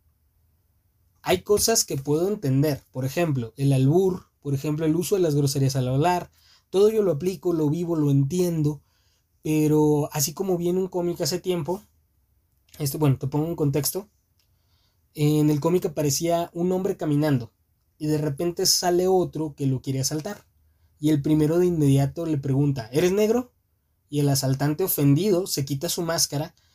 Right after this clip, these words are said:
mostrando que efectivamente es de piel oscura, es negro, y le dice que, le dice que es racista de su parte asumir simplemente que es negro porque lo está robando,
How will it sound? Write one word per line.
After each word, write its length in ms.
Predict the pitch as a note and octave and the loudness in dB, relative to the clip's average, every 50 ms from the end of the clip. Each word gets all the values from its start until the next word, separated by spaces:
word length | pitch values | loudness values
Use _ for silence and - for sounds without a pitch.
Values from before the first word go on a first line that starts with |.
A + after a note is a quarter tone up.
| _ _ _ - | _ _ _ -4
mostrando 440 | C#3 C#3 C3+ C#3 C#3+ C#3+ D3+ E3 D3 | -2 -2 0 2 2 2 0 0 0
que 80 | E3+ | -2
efectivamente 720 | C#3+ C#3 C#3 C3+ - E3 F3+ F#3 F3 E3+ F3 F3 E3+ F3 E3 | -2 -2 -4 -4 -2 0 0 0 2 2 0 0 0 -2 -4
es 100 | D#3 D3+ | -4 -4
de 80 | D#3 | -4
piel 200 | C#3+ D#3 D#3 D#3 | -4 -2 -2 -2
oscura, 400 | D#3 C#3+ - G3+ F#3 F3 D#3 D3 | -2 -2 -2 0 0 0 0 0
es 100 | D#3 D#3 | -2 -2
negro, 340 | F3 F3+ E3+ C#3+ C#3 D3 - - - - - - - - - _ - - _ _ | -2 0 0 0 0 0 -2 -8 -14 -14 -14 -14 -14 -14 -18 _ -20 -20 _ _
y 120 | - F3 D#3+ | -4 -2 2
le 220 | D#3 D3+ D3 D3 | 2 4 4 2
dice 400 | D#3 F3 F3+ - - - G#3+ G#3+ | 2 0 0 0 0 0 0 0
que, 540 | - G#3+ F#3+ F3 D#3 D3 C#3 C3 B2 B2 C3+ D3 | 0 0 2 2 4 2 2 0 0 -2 -4 -2
le 80 | D#3 | -2
dice 220 | D#3+ E3+ - G#3 - | 0 0 0 -2 -2
que 80 | - | -4
es 60 | G3 | -6
racista 540 | F#3 F#3 F#3+ F3 - - A3+ G#3 - - - | -6 -4 -2 -2 0 0 0 0 -2 0 0
de 120 | D3 C#3 C3+ | -2 -2 -2
su 160 | C#3 C#3+ C#3 | -2 -4 0
parte 440 | C#3 F3 E3 D3+ C3+ - C#3 C#3 C3+ - _ - - - - - _ _ _ _ - | 0 0 0 0 -2 -6 -10 -10 -10 -14 _ -20 -20 -20 -20 -20 _ _ _ _ -4
asumir 540 | D#3 E3+ E3+ - - E3+ F3 F#3 A3 A#3 G#3+ | -2 -2 0 0 0 0 2 2 2 2 0
simplemente 720 | - - B3 B3+ B3 A#3 A#3 A3+ A3 A3 G#3+ G#3+ A3 G#3+ | 0 2 2 2 2 2 2 0 0 0 -2 -2 -4 -6
que 80 | A3 | -6
es 80 | G#3+ G#3 | -4 -4
negro 320 | G#3+ G3+ F#3+ F#3 G3 F#3+ - | -4 -2 -2 -2 -4 -4 -4
porque 340 | - D3+ C#3 C3+ - B2 A#2+ | -4 -4 -4 -4 -4 -6 -6
lo 100 | A#2 A2+ | -6 -6
está 240 | - - - B2+ | -6 -8 -8 -8
robando, 540 | A#2+ B2 C#3 D#3+ G#3+ C4+ D4 B3+ D#3+ C3+ - | -8 -4 -2 0 2 2 2 0 0 -4 -6